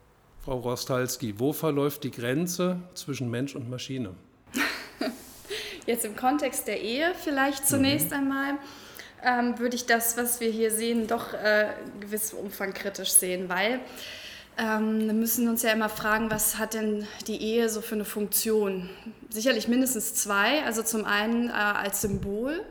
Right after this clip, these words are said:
Speaker 2: als Symbol von besonderer Zuneigung, von Liebe zwischen zwei Personen, sage ich einmal. Und auf der anderen Seite hat es ja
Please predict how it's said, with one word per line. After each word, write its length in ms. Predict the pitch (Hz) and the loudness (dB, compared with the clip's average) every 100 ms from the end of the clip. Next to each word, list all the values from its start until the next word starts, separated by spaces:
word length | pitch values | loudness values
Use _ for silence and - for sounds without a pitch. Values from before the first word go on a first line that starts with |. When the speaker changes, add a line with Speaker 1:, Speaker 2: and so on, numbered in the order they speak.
| - - - - - | -14 -18 -20 -16 -6
Speaker 2:
als 180 | 202 - | -2 0
Symbol 500 | 208 202 214 254 269 | 0 -2 0 2 0
von 400 | 262 214 208 208 | -2 -2 -2 -2
besonderer 500 | 196 208 269 269 220 | 0 0 0 0 -2
Zuneigung, 600 | - 240 277 277 277 269 | -2 0 0 0 -2 -2
von 180 | 240 208 | -2 -4
Liebe 440 | 214 262 330 330 427 - - - - - | -2 -2 0 -2 -4 -8 -18 -18 -18 -10
zwischen 320 | - 233 226 | -2 0 0
zwei 240 | 226 220 214 | -2 0 -2
Personen, 760 | 214 214 190 208 247 294 302 | -2 -6 -4 -2 2 4 2
sage 220 | 285 262 | 0 -2
ich 100 | 269 | -4
einmal. 340 | 269 269 269 311 330 - - - - - | -4 -4 -2 -6 -8 -14 -18 -18 -12 -2
Und 160 | 233 | 0
auf 160 | - - | 0 2
der 100 | 135 | 2
anderen 320 | 208 254 247 | 2 0 0
Seite 320 | 233 233 240 | 0 0 0
hat 140 | 233 240 | -2 -2
es 300 | 233 - - | -2 -4 -6
ja 260 | 214 202 | -2 -2